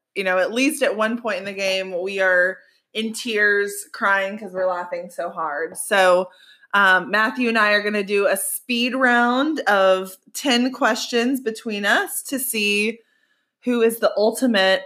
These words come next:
smartass. So, um, Matthew,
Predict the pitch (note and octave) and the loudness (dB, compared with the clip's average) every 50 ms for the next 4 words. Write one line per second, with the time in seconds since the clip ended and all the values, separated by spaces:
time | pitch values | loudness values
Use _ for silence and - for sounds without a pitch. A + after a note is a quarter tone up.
0 | - - - - - - A#3 G#3 G3 F#3+ F#3+ F3+ F3 D#3 C#3 C#3 D#3 F#3 G#3+ - | -10 -10 -6 -6 -4 -4 0 2 2 2 4 2 2 0 0 -2 -2 -4 -6 -8
1 | - - - - - - - - - G#3+ G3 F#3+ F#3 F#3 F3+ F3+ F3+ F3+ F#3+ F#3+ | -12 -12 -12 -12 -12 -12 -12 -4 0 2 2 4 4 4 4 2 2 0 -2 -4
2 | - - - _ _ - G3 F#3+ F#3 F3+ F3+ F3+ F3+ _ - G3 G3 G#3 G#3+ A3 | -6 -10 -14 _ _ -10 -8 -6 -6 -6 -8 -10 -14 _ -12 -10 -8 -8 -8 -10
3 | - G#3+ G#3+ G3+ G3 | -10 -8 -6 -6 -6